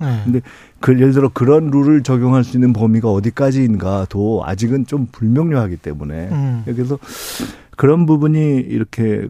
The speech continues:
Speaker 2: 검찰 수사를 통해서 진도가 나가면 그에 맞춰서 당은 이렇게 판단도 하고
Speaker 1: 정치적인
Speaker 2: 정치적인,
Speaker 1: 대응은.
Speaker 2: 네, 또 이 조치도 하고 그렇게 해야 되겠죠.
Speaker 1: 제도 개혁과 관련해서는 대의원제 축소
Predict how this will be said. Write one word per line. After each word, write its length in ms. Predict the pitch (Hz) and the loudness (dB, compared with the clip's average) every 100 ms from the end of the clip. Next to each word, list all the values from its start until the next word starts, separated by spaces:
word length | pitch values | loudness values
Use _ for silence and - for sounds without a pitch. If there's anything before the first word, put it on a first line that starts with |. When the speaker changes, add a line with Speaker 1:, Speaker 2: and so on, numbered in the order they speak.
| - | -6
Speaker 2:
검찰 380 | 110 110 127 113 | -4 -2 -2 -2
수사를 640 | - 110 113 107 104 110 | -4 -4 -2 0 0 -2
통해서 360 | 101 110 104 117 | -4 -4 -4 -4
진도가 420 | - 113 107 117 | -2 0 2 2
나가면 420 | 107 85 90 123 | 0 0 -2 -2
그에 220 | 123 120 135 | 0 2 2
맞춰서 440 | 107 92 95 107 | 0 -2 -6 -6
당은 440 | - 90 95 104 - _ - - _ _ | -4 -2 -2 -4 -6 _ -20 -20 _ _
이렇게 320 | 95 - 92 87 | -14 -10 -10 -8
판단도 480 | - 131 113 101 101 | -4 -2 0 2 2
하고 140 | 98 | 2
Speaker 1:
정치적인 360 | 104 98 98 - | 2 2 2 2
Speaker 2:
정치적인, 540 | 107 147 131 104 101 | 2 2 2 2 2
Speaker 1:
대응은. 240 | 98 101 92 | 0 0 0
Speaker 2:
네, 340 | 92 87 92 - - _ _ - | 0 -2 -6 -14 -20 _ _ -6
또 400 | 95 87 85 - _ _ - - - _ _ - - | -4 -4 -6 -12 _ _ -20 -20 -20 _ _ -10 -2
이 200 | 87 87 | -2 -2
조치도 400 | 101 - - 101 | -2 -2 -2 0
하고 260 | 147 127 | 2 0
그렇게 320 | 107 95 - | 0 -4 -2
해야 140 | 127 143 | -2 -2
되겠죠. 420 | 87 78 - 73 101 - - | -4 -8 -10 -14 -14 -18 -2
Speaker 1:
제도 340 | 170 214 277 | 2 2 2
개혁과 500 | 226 214 196 190 170 | 4 4 2 2 2
관련해서는 680 | 147 143 151 143 135 165 135 | 2 2 2 0 -2 -2 0
대의원제 540 | 143 151 170 156 147 | 2 2 2 0 -2
축소 640 | - 165 - 170 139 117 | -2 -8 -4 -2 -2 -4